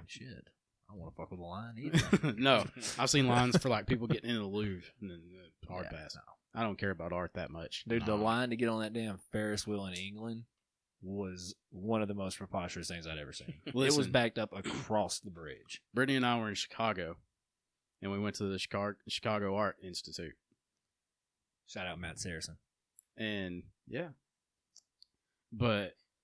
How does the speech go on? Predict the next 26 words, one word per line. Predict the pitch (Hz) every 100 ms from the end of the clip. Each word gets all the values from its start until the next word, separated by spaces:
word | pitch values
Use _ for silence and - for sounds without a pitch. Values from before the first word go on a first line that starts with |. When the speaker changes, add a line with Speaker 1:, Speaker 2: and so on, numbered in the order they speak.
| _ -
Speaker 2:
going | 127 143 143
through | 151
the | 123
whole | 131
thing, | 117 120 123
it |
was | 113 110
like | 110 123
we'd | 113
walk | 113 117
into | 113 113
a | 113
room, | 110 117 110
we'd | 123
look | 123 -
around, | 123 123
like, | 127 -
"Oh, | 123 143
yeah, | 131 123 120
cool." | - 123 104 - _ _ _
But | 113 92
deep | 123 135
down | 139 143
in | 139
my | 131 127
head, | 120 139 113 87